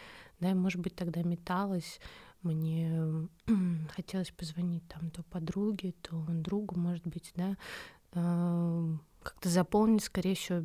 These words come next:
м, вот, да, безделье. Но когда уже сейчас, э, у меня сформировался, м, мои занятия, мои интересы, как, как можно быть, э, одинокой, да? Даже если ты там одна, <laughs> это всё на себе тащишь.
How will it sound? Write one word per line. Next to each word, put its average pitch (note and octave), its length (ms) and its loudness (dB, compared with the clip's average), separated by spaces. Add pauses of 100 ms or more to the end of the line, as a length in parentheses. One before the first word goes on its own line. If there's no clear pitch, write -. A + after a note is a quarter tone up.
(160)
м, F#3 240 -4
вот, E3+ 160 -4 (160)
да, F3 320 0
безделье. E3 800 2 (680)
Но E3+ 280 0
когда F#3 340 0
уже F3+ 200 -2
сейчас, - 640 -2
э, E3+ 80 2
у E3 160 2
меня E3 420 2
сформировался, E3 1300 -2 (120)
м, F#3+ 280 4
мои F3 160 4
занятия, F3+ 680 2
мои E3+ 200 4
интересы, F3+ 880 0
как, F#3 180 0
как - 260 -4
можно F3+ 280 0
быть, - 360 -6
э, D#3+ 440 -4
одинокой, E3 600 -2
да? D3+ 160 -8 (140)
Даже F3 200 0
если D#3+ 260 -4
ты - 120 -18
там E3+ 220 2
одна, D#3+ 400 0 (100)
<laughs> - 100 -18
это E3+ 180 -8
всё - 220 -4
на D#3+ 120 2
себе D#3 340 -4
тащишь. - 520 -14